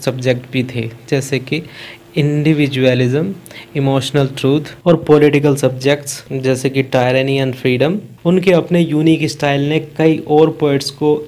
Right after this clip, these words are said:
इंस्पायर किया ऐसी ही पोएट्री लिखने के लिए। पीबी शैली की सबसे ज़्यादा पढ़ी गई और सबसे ज़्यादा फेमस कुछ पोएम्स इस तरह से हैं, जैसे कि Ozymandias,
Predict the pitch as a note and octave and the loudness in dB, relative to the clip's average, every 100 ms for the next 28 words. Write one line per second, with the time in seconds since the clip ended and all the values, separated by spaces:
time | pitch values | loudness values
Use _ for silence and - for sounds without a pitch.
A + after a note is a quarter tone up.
0 | - C3+ - - C3+ C#3 C#3+ C3+ C3 B2+ | -8 -8 -8 -10 -6 -4 -4 -4 -4 -2
1 | C3 C3 C3+ C#3 C3+ E3 C#3+ C#3+ C#3 C3 | -2 -2 -2 -2 0 -2 -2 -2 -2 0
2 | C3 B2+ B2 B2 A#2 A2+ A2 A2 G#2+ - | -2 -2 -4 -6 -6 -6 -4 -6 -6 -10
3 | - F3 F3+ F3 G3 F3 F3 F#3 F3 D#3+ | 0 2 2 2 2 4 2 0 0 -2
4 | D#3+ E3+ D3+ D3+ D#3 D#3 C3 C3+ D3+ D#3 | -2 -2 0 2 2 2 0 0 0 0
5 | D#3 D3+ C#3+ D3 C3+ - D3 D3 D3 D3 | 0 -2 -2 -4 -4 -4 -2 2 0 0
6 | B2+ B2 C#3 C#3+ - - - - F#3 F3 | -2 0 -2 -4 -10 -18 -20 -2 -2 0
7 | D#3+ D3 D3+ - - - D#3+ - C#3 B2 | 0 0 -2 -6 -8 -6 -6 -4 -2 -2
8 | A#2+ A#2+ B2 C#3 C#3 C3 C#3 C3 C3 C#3 | -4 -6 -6 -8 -6 -4 -4 -4 -2 0
9 | C3 C3+ C3 B2+ B2+ C#3 C#3+ | 0 -2 -2 -2 0 0 -2